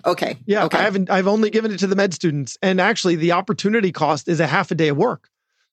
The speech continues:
Speaker 2: So I don't see patients on that half day while I'm giving that talk to the medical students. So it's not, it, there is a cost, to, to that. It's costing me. It's not, I'm not earning anything.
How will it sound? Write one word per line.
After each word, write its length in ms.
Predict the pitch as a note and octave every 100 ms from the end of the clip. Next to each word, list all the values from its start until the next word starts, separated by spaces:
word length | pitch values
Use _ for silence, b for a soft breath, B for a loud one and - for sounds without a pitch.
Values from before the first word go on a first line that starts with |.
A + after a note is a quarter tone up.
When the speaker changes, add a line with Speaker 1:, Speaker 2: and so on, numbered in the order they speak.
| _ -
Speaker 2:
So 340 | - F#3+ F3 -
I 180 | F3
don't 180 | G#3 G3+
see 140 | - F3+
patients 480 | G3 D#4 - E3
on 140 | D#3+ D#3+
that 160 | D#3
half 220 | C#3+ D#3 C#3
day 140 | D#3
while 200 | D#3 D3
I'm 100 | D3
giving 220 | D3+ D3 D3+
that 160 | C#3+
talk 240 | D3 D3+ -
to 60 | E3
the 100 | D#3
medical 280 | F#3+ A3
students. 460 | D#3+ - C#3+ C#3 - _ _
So 280 | - E3+ D#3
it's 340 | F#3 E3 -
not, 540 | D#3 D#3 D#3+ D#3+ D#3 - _ _ -
it, 220 | F#3+ F#3+ -
there 260 | F3 F3+
is 120 | A3+ G#3+
a 60 |
cost, 480 | F3+ F#3 D4+ - - _ _ _ _
to, 300 | - - D3+ -
to 100 | D#3+
that. 160 | D3 C#3+
It's 140 | D3
costing 420 | - G3+ - F#3+
me. 120 | D3 C#3
It's 120 | -
not, 140 | D#3 - -
I'm 100 | E4
not 180 | A#3 G4
earning 300 | F#4+ D#4+ G3
anything. 360 | D#3+ C#3 C#3